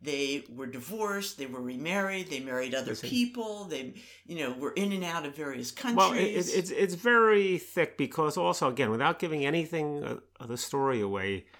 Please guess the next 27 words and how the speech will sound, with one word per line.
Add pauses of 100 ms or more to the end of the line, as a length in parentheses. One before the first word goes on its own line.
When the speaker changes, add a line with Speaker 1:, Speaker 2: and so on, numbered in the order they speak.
(380)
Speaker 2:
uh,
the
director,
Pawlikowski,
is
a
guy
who
was
born
in
Poland
but
was
really
reared
in
the
U
K
'cause
he
was
taken
out
of
Poland,